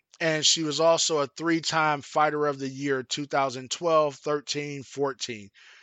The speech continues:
I won't go into the different medals and awards that she won in judo other than mentioning her Olympic medal, but she was also very decorated there. And then, as I mentioned, a six-time, um,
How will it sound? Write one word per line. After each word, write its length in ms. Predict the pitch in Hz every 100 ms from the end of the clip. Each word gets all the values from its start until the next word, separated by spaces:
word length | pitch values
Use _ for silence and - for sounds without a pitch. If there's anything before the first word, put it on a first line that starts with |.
| - _ _ _ 156
I 60 |
won't 300 | 160 180 190
go 180 | 180 185
into 640 | 180 165 - 175 165 160
the 120 | 143 139
different 600 | 147 160 - 151 143 123
medals 400 | 147 151 147 143
and 100 | 147
awards 560 | 135 139 143 143 139
that 160 | 147 139
she 220 | - 139
won 320 | 131 139 139
in 200 | 135 127
judo 440 | 113 147 147 143 135
other 260 | 135 131
than 300 | 131 131 123
mentioning 540 | 131 139 - 135 127 123
her 240 | 127 123 131
Olympic 600 | 127 131 147 147 143 123
medal, 360 | 139 135 131 - - _
but 140 | - 139
she 140 | -
was 180 | 143 131
also 460 | 147 147 - 139 127
very 320 | 139 139 127
decorated 680 | 131 135 131 123 127 117 -
there. 320 | 170 170 160 - - - -
And 140 | 147
then, 140 | 151 143
as 160 | 139
I 140 | 139 135
mentioned, 640 | 156 180 - 170 160 147 _ _ _ _
a 100 | 143
six-time, 920 | 135 - 151 131 - 147 139 139 135 120 -
um, 460 | 131 123 117 113